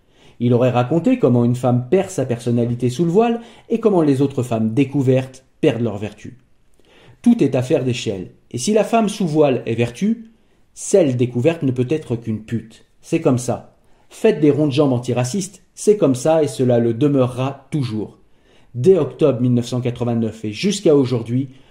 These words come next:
le voile est toujours là et il me crispe autant. Et ça, c'était intéressant parce qu'elle pensait fuir, en fait, euh, Khomeini, elle pensait fuir ce, ce, ce tyran, ce barbu tyrannique,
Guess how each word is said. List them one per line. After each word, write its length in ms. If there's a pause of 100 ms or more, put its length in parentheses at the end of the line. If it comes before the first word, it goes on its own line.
(140)
le 80
voile 240
est 100
toujours 260
là 420
et 100
il 120
me 120
crispe 360
autant. 380 (1300)
Et 40
ça, 100
c'était 220
intéressant 380
parce 140
qu'elle 160
pensait 280
fuir, 400
en 40
fait, 320
euh, 420 (140)
Khomeini, 600 (340)
elle 100
pensait 280
fuir 400
ce, 440
ce, 260
ce 180
tyran, 640
ce 180
barbu 540
tyrannique, 500